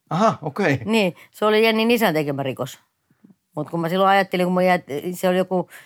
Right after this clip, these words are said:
Speaker 2: se vei jostain saunalta jonkun laukun.
Speaker 1: Mhm.
Speaker 2: Ja tota niin, mä otin syyt niskolle, kun mä ajattelin, että mä saan siitä paljon vähemmän kuin mitä se saa.
Speaker 1: Joo, just. Niin kuin sä oot seitsemäntoistavuotias vasta silloin.
Speaker 2: Niin.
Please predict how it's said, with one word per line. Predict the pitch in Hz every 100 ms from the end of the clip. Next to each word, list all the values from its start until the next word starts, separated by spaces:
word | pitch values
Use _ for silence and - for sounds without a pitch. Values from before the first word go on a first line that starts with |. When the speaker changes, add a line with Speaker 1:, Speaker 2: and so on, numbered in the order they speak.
| _
Speaker 2:
se | - 180
vei | 190 180
jostain | 170 - 160
saunalta | 156 160 151 131 139
jonkun | 139 151
laukun. | 139 131 127 135 - _
Speaker 1:
Mhm. | 135 127 147 - _ _
Speaker 2:
Ja | 123
tota | 127 123 135
niin, | 143 139 - - _ _ _ _
mä | 151 - - _ -
otin | - 156 160 156
syyt | 185 165
niskolle, | 160 151 - 127 117
kun | 127
mä |
ajattelin, | 127 127 127
että |
mä | 131
saan | 131 135
siitä | 127
paljon | 139 135
vähemmän | 131 131 117 110
kuin | 117
mitä | 117
se | 117 127
saa. | 131 - - _ _ -
Speaker 1:
Joo, | 120 113
just. | 110 117 - - - _ _ _ _
Niin | 139
kuin | 113
sä | 117
oot | 113 - -
seitsemäntoistavuotias | 120 117 - 131 - - - - 135
vasta | - -
silloin. | - - - 160
Speaker 2:
Niin. | 147 127